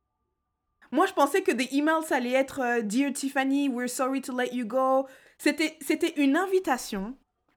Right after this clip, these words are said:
to a Zoom meeting. C'est comme ça que tu apprends, genre que tu, tu, you're out. Et tu vois, t'as cinq secondes où t'es bête un peu. Je dis, « Mais why am I invited to an exit meeting ? I'm not exiting nothing. »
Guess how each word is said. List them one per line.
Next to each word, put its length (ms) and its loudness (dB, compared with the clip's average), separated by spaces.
to 160 2
a 80 4
Zoom 300 4
meeting. 440 2
C'est 140 2
comme 160 2
ça 120 2
que 60 -8
tu 140 -2
apprends, 320 -2
genre 180 -6
que 80 -6
tu, 400 -8
tu, 440 -10
you're 380 -6
out. 200 0
Et 240 0
tu 100 -8
vois, 160 -2
t'as 120 -2
cinq 300 -2
secondes 280 -2
où 40 -4
t'es 140 -4
bête 260 -2
un 100 -4
peu. 340 -8
Je 80 -20
dis, « 80 -4
Mais 80 0
why 140 -2
am 80 -4
I 160 -4
invited 440 -2
to 80 -8
an 160 -8
exit 320 -10
meeting ? 400 -4
I'm 120 -2
not 220 -4
exiting 460 -4
nothing. » 540 -6